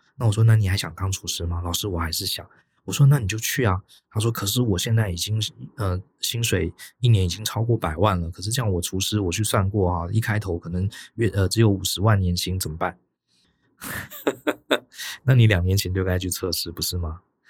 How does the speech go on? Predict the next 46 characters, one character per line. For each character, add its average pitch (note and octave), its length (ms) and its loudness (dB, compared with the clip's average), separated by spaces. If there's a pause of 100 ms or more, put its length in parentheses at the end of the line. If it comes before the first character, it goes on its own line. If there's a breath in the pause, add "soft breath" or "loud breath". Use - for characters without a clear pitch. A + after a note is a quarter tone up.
(160 soft breath)
两 G2+ 180 2
年 A#2+ 140 6
前 A#2 180 6
不 G#2+ 60 -2
测， A#2 180 -2
那 A#2+ 120 4
你 F#2 80 -4
现 G#2+ 160 -2
在 G2 100 2
也 E2+ 60 -2
要 E2+ 140 -6
测 F2+ 240 -4
啊。 D#2+ 240 -6
那 A#2+ 120 -2
你， G2+ 200 -2 (340)
你 A2 80 -4
现 B2+ 120 2
在 A#2 140 6
也 E2 60 -2
不 E2 120 -8
测， G2+ 240 -2
不 F2 100 -8
去 G#2 100 -4
行 F2 240 -4
动， F#2 180 0 (200 soft breath)
你 G2 100 -12
过 B2+ 180 6
两 E2+ 160 0
年， F2 140 0
你 E2+ 40 -4
不 F2 80 -10
是 - 140 -6
又 F3 100 6
要 D#3 60 6
拿 F2 180 0
一 E2+ 60 -2
样 F2+ 140 2
的 F2 60 -4
问 F2+ 140 -4
题 E2 120 -10
来 D#2 100 -8
问 E2 80 -4
我， E2+ 200 -6 (720)
对 G2 120 2
不 F2+ 60 -4
对？ - 200 -2